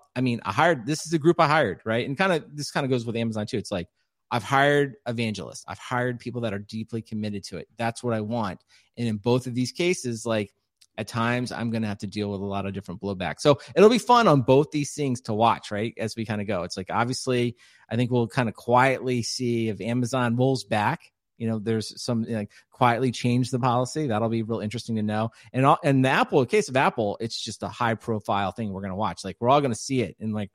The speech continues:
we're all gonna go to the Apple store at some point. We're gonna put the, the goggles on and we're either gonna be like, "This is, this is crap," or we're gonna be like, "Whoa, we had no idea it could be this good. Like, we clearly had lack of imagination.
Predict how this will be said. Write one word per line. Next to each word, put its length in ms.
we're 100
all 80
gonna 160
go 80
to 40
the 80
Apple 240
store 200
at 100
some 160
point. 280
We're 80
gonna 80
put 160
the, 200
the 80
goggles 320
on 220
and 140
we're 100
either 120
gonna 120
be 100
like, 240
"This 180
is, 320
this 200
is 60
crap," 420
or 80
we're 80
gonna 80
be 100
like, 220
"Whoa, 600
we 80
had 160
no 260
idea 380
it 140
could 120
be 100
this 200
good. 340
Like, 140
we 160
clearly 520
had 220
lack 220
of 100
imagination. 720